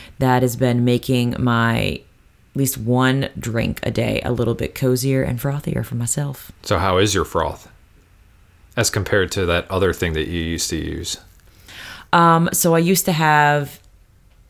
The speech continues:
Speaker 1: it was like a ble-, a small mini latte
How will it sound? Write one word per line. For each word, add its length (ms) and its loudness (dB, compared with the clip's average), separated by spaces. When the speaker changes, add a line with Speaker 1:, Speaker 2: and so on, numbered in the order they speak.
Speaker 1:
it 200 -6
was 340 0
like 480 0
a 80 0
ble-, 380 0
a 60 0
small 460 2
mini 540 2
latte 800 0